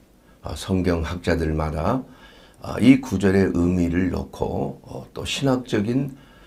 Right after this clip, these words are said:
이러한 다른 차원에서 여러 가지, 예, 참 해석이 좀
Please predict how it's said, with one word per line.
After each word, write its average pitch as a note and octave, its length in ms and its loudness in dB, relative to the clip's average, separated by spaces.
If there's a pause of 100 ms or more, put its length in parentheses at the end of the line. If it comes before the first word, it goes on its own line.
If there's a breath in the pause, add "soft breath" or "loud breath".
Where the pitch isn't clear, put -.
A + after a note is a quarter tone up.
이러한 D#2+ 360 -2
다른 G2+ 400 2
차원에서 G#2 920 -2 (420 soft breath)
여러 - 460 -8
가지, A2+ 560 4
예, F2 400 -10
참 D#2 480 -4 (420 soft breath)
해석이 D#2+ 540 0
좀 - 180 -8